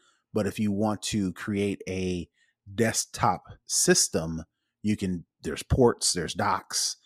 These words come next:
there's monitors, there's all these things that you can use to actually dock your laptop and give that desktop experience. So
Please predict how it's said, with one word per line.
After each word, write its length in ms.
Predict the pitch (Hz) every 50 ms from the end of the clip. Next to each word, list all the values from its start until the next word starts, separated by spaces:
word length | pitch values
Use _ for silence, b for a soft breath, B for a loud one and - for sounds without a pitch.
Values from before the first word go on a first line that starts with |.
| _ _ _
there's 180 | 95 87 - 101
monitors, 640 | 107 110 110 107 104 101 101 101 95 92 92 -
there's 160 | 90 80 110
all 160 | 120 117 110
these 220 | 98 104 98 - -
things 220 | 113 104 98 85
that 120 | 92 90 82
you 100 | 90 -
can 120 | - 85
use 360 | 92 104 107 101 98 92 -
to 120 | - 95 90
actually 500 | 92 92 - - 92 92 90 87 85 - _ _ _ _ _ _ _ - 80
dock 520 | 82 - 104 98 - - - - - - - _ _ _ _ _ -
your 180 | 104 101 92
laptop 680 | 92 98 104 110 - - - 98 90 87 82 - - - - _ _ _ _ _
and 200 | 101 95 90 82
give 240 | 98 107 104 101 - _
that 380 | 104 95 90 85 - - 87 82
desktop 440 | 101 95 - - - - - - -
experience. 580 | - - - 127 113 90 76 80 78 - -
So 340 | - - 82 82 80 80 -